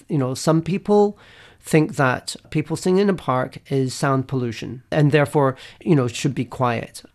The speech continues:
And that's a great shame, I think, because I think that in the parks, if you go to Beijing parks,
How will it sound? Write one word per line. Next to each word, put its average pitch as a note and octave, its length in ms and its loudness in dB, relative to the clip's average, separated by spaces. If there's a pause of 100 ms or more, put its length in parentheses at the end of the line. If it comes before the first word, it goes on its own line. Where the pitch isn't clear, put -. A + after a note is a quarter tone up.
And D#3+ 160 4
that's A#3+ 200 2
a G#3+ 60 -6
great A3+ 220 2
shame, F3+ 360 -2
I C3+ 100 -6
think, C#3 260 -6
because D#3+ 260 2
I E3+ 80 4
think F#3 340 0 (120)
that D3+ 200 0
in F3 180 2
the D#3 60 -2
parks, - 520 -2
if C#3+ 80 -4
you C#3+ 40 -4
go F3+ 120 4
to F3+ 140 -6
Beijing D3+ 440 -2
parks, - 500 -6